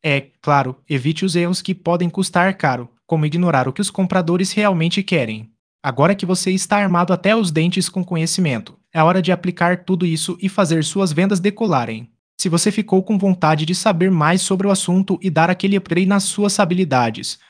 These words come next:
não deixe de visitar lançamentos imobiliários.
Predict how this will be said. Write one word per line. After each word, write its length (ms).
não 200
deixe 260
de 80
visitar 560
lançamentos 640
imobiliários. 960